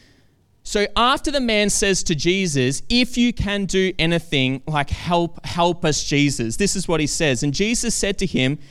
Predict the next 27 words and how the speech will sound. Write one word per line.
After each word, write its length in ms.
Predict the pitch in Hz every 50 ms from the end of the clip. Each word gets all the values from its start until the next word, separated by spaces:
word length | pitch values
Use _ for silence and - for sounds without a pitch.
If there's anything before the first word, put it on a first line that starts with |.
| - - - _ _
"If 260 | - 254 311 - - 226
I 200 | 165 143 127 120
can, 520 | - - 127 117 113 127 160 214 240 247 - - - - - - _ - _ _ _ _ _ _
all 380 | 226 240 294 330 349 381 415
things 440 | - - - 262 240 254 254 262 -
are 120 | 254 226
possible 840 | - - - - 214 214 - - 196 151 131 131 120 120 151 214 - - - - - -
for 160 | - 220 214
the 120 | 196 220
one 380 | 214 202 208 202 202 208 208 208
who 240 | 160 185 190 190 185
believes." 840 | 156 214 214 226 247 269 247 190 135 113 117 - - - - - - - - - - - _
Immediately, 760 | 214 220 220 226 240 277 294 294 302 302 269 - 196 175 175
the 140 | 170 185
father 380 | - - 208 208 220 226 208 202 -
of 140 | 190 175 160
the 60 | 175
child 380 | - - 196 170 165 160 156
cried 480 | - - - - 214 214 240 262 262 233
out 300 | 190 170 156 156 147 -
and 140 | 156 151 -
said, 320 | - - 170 160 165 160 - - - - -
"I 280 | 208 226 254 269 285 285
believe, 840 | 262 247 240 233 240 247 247 226 170 151 143 151 196 220 - - - - - - - _
help 580 | - - - - 240 240 247 262 277 - - - - - - - _ -
my 560 | 180 202 208 208 208 208 208 214 214 214 208 - - - -
unbelief. 880 | 196 202 202 202 196 185 185 170 165 151 127 - - - - - -